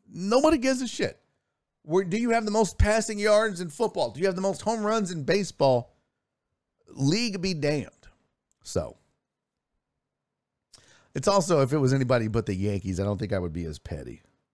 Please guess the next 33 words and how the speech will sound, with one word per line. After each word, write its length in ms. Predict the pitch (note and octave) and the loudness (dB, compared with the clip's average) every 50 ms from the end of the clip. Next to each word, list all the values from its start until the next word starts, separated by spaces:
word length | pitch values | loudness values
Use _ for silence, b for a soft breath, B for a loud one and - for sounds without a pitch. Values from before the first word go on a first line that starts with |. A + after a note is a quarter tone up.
| _ _ _ _ _ _ _ _ _ _ - | _ _ _ _ _ _ _ _ _ _ -8
But 100 | F2+ E2 | -6 -6
I 280 | D#2+ C#2 A#1+ A#1 A#1 A#1 - - _ _ _ _ _ _ _ _ _ _ _ _ _ _ _ _ _ _ _ _ _ _ _ _ _ _ _ _ _ _ _ _ _ _ _ _ _ _ _ _ _ _ _ - | -6 -6 -10 -14 -14 -16 -18 -20 _ _ _ _ _ _ _ _ _ _ _ _ _ _ _ _ _ _ _ _ _ _ _ _ _ _ _ _ _ _ _ _ _ _ _ _ _ _ _ _ _ _ _ -2
am. 60 | A#2 | 2
Um, 760 | B2 B2+ C3+ C3+ C3 C3 B2+ B2 B2 A#2 A2+ G#2 G2 F#2+ F2 E2 _ _ _ _ _ _ _ - - | 4 6 6 8 8 8 8 8 8 6 4 4 0 -2 -6 -8 _ _ _ _ _ _ _ -2 0
<clears throat> 0 | |
oh, 2000 | A1+ A1+ G#1 - G2 D#2+ - - _ _ _ _ _ _ _ _ _ _ _ _ _ _ _ _ _ _ _ _ _ _ _ _ _ _ _ _ _ - G2 E2+ D#2+ | 2 2 2 2 -2 -4 -10 -18 _ _ _ _ _ _ _ _ _ _ _ _ _ _ _ _ _ _ _ _ _ _ _ _ _ _ _ _ _ -12 -10 -8 -6
it 60 | D#2+ F2+ | -6 -4
must 220 | G#2 A#2 B2+ A2 | -2 -4 -4 -4
be 100 | - D2 | -8 -10
showing. 480 | D2 - - C#2+ B1 A#1+ A1 G#1+ G#1 _ _ _ _ _ _ - | -12 -12 -12 -12 -12 -12 -14 -18 -20 _ _ _ _ _ _ -14
Now 120 | E2 D#2+ | -12 -10
people 320 | D#2 - F#2+ D#2 - - D2 | -8 -6 -6 -6 -6 -8 -12
are 80 | D2 | -12
texting 300 | - - D#2 D2+ - - | -10 -10 -10 -10 -8 -8
me 100 | E2 D#2+ | -8 -8
like, 220 | D#2 D2 C#2+ C2+ - - | -8 -8 -12 -14 -10 -8
"Hey, 220 | C#3+ F3 F3+ E3 | -6 -4 -4 -4
you 160 | C#3+ B2 B2 | -6 -6 -4
good?" 300 | B2+ D3 E3 F#3+ A#3 D#4 _ _ _ _ _ _ _ _ _ _ _ _ _ _ _ _ _ _ _ _ _ _ _ _ _ _ _ _ _ _ _ _ _ _ _ _ _ _ _ _ _ _ _ _ _ _ _ B B B B B B | -2 -2 0 0 -2 -4 _ _ _ _ _ _ _ _ _ _ _ _ _ _ _ _ _ _ _ _ _ _ _ _ _ _ _ _ _ _ _ _ _ _ _ _ _ _ _ _ _ _ _ _ _ _ _ B B B B B B
I 80 | - A2 | -6 -6
bet 160 | C3 C3+ G#2+ | -4 -4 -4
Barry 180 | C3 B2+ B2+ | -4 -4 -2
on 120 | B2 A#2+ A2+ | -4 -4 -4
Deck 200 | A#2 A2+ A2+ G2+ | -6 -8 -8 -8
goes 260 | F#2+ A2 G#2+ G#2 F#2 | -8 -8 -6 -6 -8
live 280 | G2+ G2 G2+ G2+ G2 F2+ | -8 -10 -10 -10 -10 -10
for 100 | F#2+ F#2+ | -10 -10
someone 300 | F#2 G#2 F#2+ F#2 F2+ G2+ | -8 -8 -8 -8 -8 -8
hitting 240 | G#2+ F#2 F#2 F2+ | -8 -6 -6 -6
their 100 | F2 F2 | -8 -8
sixty-ninth 640 | E2+ - - F#2 F2 - - E2+ E2+ E2+ F2+ F#2 - | -10 -8 -10 -10 -10 -8 -8 -8 -6 -6 -8 -8 -8
home 180 | G2 E2 D#2 | -8 -8 -10
run. 160 | C#2 - - | -12 -16 -18